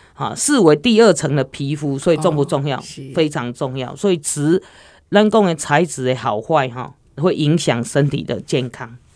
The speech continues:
Speaker 1: 好，那当然这个是最底层最重要的。好，那形式上面哦，有圆领。
Speaker 2: 嗯。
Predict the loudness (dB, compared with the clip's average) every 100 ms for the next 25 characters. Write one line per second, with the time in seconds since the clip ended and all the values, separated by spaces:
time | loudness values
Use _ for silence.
0 | _ _ -14 -14 -14 _ -20 _ 0 2
1 | 2 2 2 2 2 -2 6 8 8 2
2 | -4 -2 -2 2 2 2 0 0 0 -2
3 | -8 -16 _ _ _ -20 -20 -20 _ _
4 | -4 -2 2 4 4 4 6 6 8 6
5 | 6 4 4 4 6 8 8 4 0 -10
6 | _ _ -10 -10